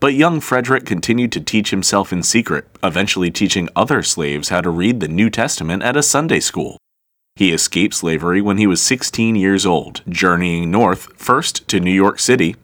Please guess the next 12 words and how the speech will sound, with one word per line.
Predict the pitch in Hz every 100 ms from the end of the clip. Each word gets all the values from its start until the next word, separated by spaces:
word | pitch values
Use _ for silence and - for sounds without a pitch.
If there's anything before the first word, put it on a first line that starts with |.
| _
and | 95 98
then | 127
eventually | 110 87 120 - 113
settling | 98 - 147 95 76 92
in | 107 87
Massachusetts | 80 80 87 - 131 71 -
some | - 123
years | 104 104 101
later, | 98 107 - - _
adopting | 104 92 101 110 - 127
the | 73
surname | - 101 101 98 95